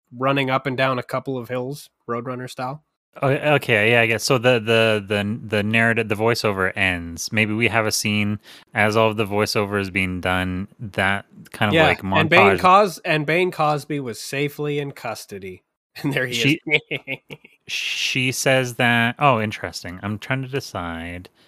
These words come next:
Speaker 2: Does she say to camera, the camera after the montage ends up on her in her van doing her podcast or whatever, and then it cuts, like,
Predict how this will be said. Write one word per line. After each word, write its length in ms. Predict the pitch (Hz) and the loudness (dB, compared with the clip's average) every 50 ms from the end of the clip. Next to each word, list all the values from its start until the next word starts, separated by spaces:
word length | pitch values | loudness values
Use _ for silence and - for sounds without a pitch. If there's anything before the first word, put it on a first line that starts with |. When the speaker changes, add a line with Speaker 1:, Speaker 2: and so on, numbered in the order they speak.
| _ _ _ _ - | _ _ _ _ -2
Speaker 2:
Does 160 | - 110 101 | 0 0 0
she 300 | - - - 139 139 139 | 0 0 0 0 0 0
say 280 | - - - 135 131 - | 0 2 4 4 4 2
to 120 | - - | 0 -6
camera, 400 | - - 107 107 110 110 113 117 | -4 0 0 0 0 0 -2 -4
the 80 | 110 110 | -4 -2
camera 500 | - 117 110 110 110 110 107 104 113 113 | 0 2 2 2 2 2 2 0 0 0
after 280 | 107 101 101 - - 101 | 0 -2 -2 -2 -4 -4
the 160 | 95 101 92 | -4 -2 -2
montage 520 | 92 92 98 95 - 110 98 95 92 110 | -2 -4 -4 -2 0 0 2 2 2 0
ends 220 | 107 101 98 95 98 | -2 -4 -2 -2 -2
up 160 | 98 - - | -2 -2 -2
on 140 | 95 90 90 | -4 -4 -4
her 260 | - 104 98 95 95 | -2 -2 0 0 0
in 140 | 92 92 87 | -2 -2 -4
her 140 | - 98 87 | -4 -4 -4
van 320 | 87 87 87 90 90 87 | -2 -2 -2 -2 -2 -4
doing 180 | 85 87 85 85 | -6 -6 -8 -6
her 160 | 85 85 92 | -6 -8 -8
podcast 640 | - - 92 87 92 - - 98 95 92 - - | -6 -4 -4 -4 -4 -4 -4 -4 -4 -6 -6 -6
or 40 | 98 | -6
whatever, 400 | 95 90 92 92 92 98 98 92 - - - - - - - - _ _ - | -4 -4 -4 -4 -4 -6 -6 -8 -10 -14 -20 -20 -20 -20 -20 -20 _ _ -4
and 200 | 98 95 92 95 | -2 0 2 2
then 140 | 98 98 | 2 4
it 260 | 95 90 95 98 - _ | 2 2 0 -2 -6 _
cuts, 600 | - - 110 110 - - - - - - - - - 60 - _ _ _ _ _ | 0 2 2 2 2 0 -6 -8 -8 -8 -8 -10 -12 -16 -20 _ _ _ _ _
like, 380 | - 120 92 92 90 87 78 | -6 -4 -4 -4 -4 -6 -8